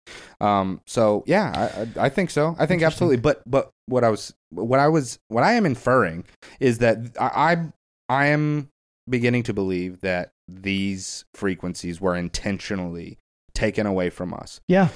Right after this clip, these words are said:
Speaker 1: Uh,
Speaker 2: Yeah.
Speaker 1: a-, and, and now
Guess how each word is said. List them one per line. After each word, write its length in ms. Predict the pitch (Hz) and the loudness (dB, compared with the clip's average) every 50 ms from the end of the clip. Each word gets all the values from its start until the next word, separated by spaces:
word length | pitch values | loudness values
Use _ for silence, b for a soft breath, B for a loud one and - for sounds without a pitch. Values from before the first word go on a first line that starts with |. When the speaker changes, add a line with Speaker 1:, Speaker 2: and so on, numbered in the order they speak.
| B B B _ _ - | B B B _ _ -4
Speaker 1:
Uh, 300 | - 92 87 82 80 78 - - | 0 2 2 2 0 -2 0 2
Speaker 2:
Yeah. 140 | 160 151 | 2 2
Speaker 1:
a-, 160 | 98 - - - | 2 0 -2 -2
and, 200 | 104 92 90 - - | -2 -2 -2 -4 -4
and 460 | 98 92 90 90 90 85 90 98 104 | -4 -4 -2 -2 -4 -2 -2 0 0
now 560 | 107 110 110 117 117 107 95 82 80 82 82 | 0 0 2 2 2 2 0 0 -2 -6 -10